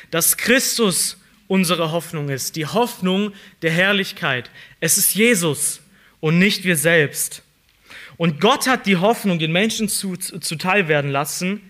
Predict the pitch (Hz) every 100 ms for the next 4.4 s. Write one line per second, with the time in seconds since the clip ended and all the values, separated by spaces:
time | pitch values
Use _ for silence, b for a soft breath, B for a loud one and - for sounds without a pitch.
0 | B B B B - 151 131 208 254 233
1 | 214 165 170 - 185 220 254 - 202 -
2 | 180 165 170 165 143 123 - B B B
3 | B 156 151 - 196 202 247 233 202 226
4 | - 190 143 117